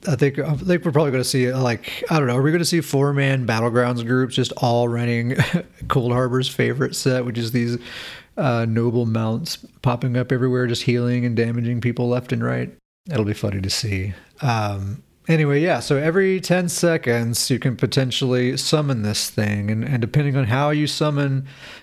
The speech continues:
Cadwell's Noble Mount, uh, if you summon him by healing, he's gonna heal, and if you summon him by damaging, then he's gonna damage. Um,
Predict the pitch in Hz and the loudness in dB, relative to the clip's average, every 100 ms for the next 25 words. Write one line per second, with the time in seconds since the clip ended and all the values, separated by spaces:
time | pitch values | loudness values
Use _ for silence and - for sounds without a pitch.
0 | _ - 143 143 151 131 131 147 143 135 | _ 0 0 2 2 2 2 2 2 0
1 | 135 113 123 160 - 202 147 117 110 110 | 0 0 -2 -4 -6 -2 0 0 0 -2
2 | 120 113 107 131 120 120 113 110 - 156 | -2 -2 0 0 0 0 0 0 0 0
3 | 175 175 175 165 - - _ _ _ - | 2 0 -2 -4 -10 -20 _ _ _ -4
4 | 117 113 117 120 117 120 107 - 131 123 | -2 0 0 0 0 -2 -4 -6 -4 -4
5 | 110 - 107 131 117 117 110 110 135 147 | -4 -4 -2 0 0 0 0 0 0 0
6 | 147 131 147 127 113 113 104 110 107 107 | 0 -2 -2 0 0 -2 0 0 0 -4
7 | 107 - - - _ - - - - - | -6 -10 -20 -20 _ -20 -20 -20 -20 -20
8 | _ _ _ 139 110 117 58 117 127 | _ _ _ -4 -4 -4 -4 -6 -8